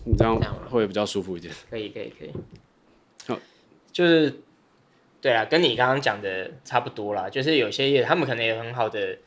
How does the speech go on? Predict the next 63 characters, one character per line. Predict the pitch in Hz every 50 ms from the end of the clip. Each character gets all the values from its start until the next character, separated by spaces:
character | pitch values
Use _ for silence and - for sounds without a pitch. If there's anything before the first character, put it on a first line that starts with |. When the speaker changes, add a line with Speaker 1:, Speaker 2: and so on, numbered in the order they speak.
| _ _
Speaker 2:
有 | - 113
些 | 117 139
业 | 147 165 156
主 | - - 113
他 | 135 147
们 | 147 127
可 | 131 120
能 | 120
有 | 117 107
很 | 104 110 110
好 | 120 110
的 | 104 107
产 | 104 - 113 107 107
品 | - - 98 87 -
或 | - 123
是 | 120 131 123
很 | 117 113
好 | 113 107 101
的 | 98 95
想 | - - 90 90
法， | - - - - - - _ _ _ _ _ _ -
但 | 151 147 147
是 | 147 160
毕 | 156 156 147 147
竟 | - 156 151 143 131 120 110 - _ _ _ _ _ _ _ _ _ _ _ _ _ _ _ _ _ _ _ _ _ _ _ _ _ -
要 | 180 156
把 | 139 - 113 104
那 | 101 120 131 131
些 | 131 - 127 123 120
东 | 120 123 123
西 | 123 - - 117 113
转 | 113 110 92 98
化 | 113 123 120
成 | 113 - 110 98
视 | 101 - - 120
觉 | 104 - 92 90
符 | 92 - - 87 82 82
号， | - - - - 78 - 139 135
这 | - -
个 | 151 135
视 | 120 - 143 123
觉 | - 117 110
符 | 110 - - 110
号 | 101 127 123 123 110 101 98
不 | 110 - - 139
管 | 127 123 107 98 98
是 | - - 123 113
影 | 110 - 117 98 98
像 | - - 117 110
上 | 107 120 107 107
面 | 107 107 101
的 | 104 98
符 | - - 90
号， | - - 104 98 -
还 | - - 107
是 | 107 120 127
平 | 127 - - 123 110
面 | 127 139 123
摄 | 113 - 135 113
影 | 104 101 101
的 | 107
符 | - - 101 104
号， | 101 113 110 98 82 -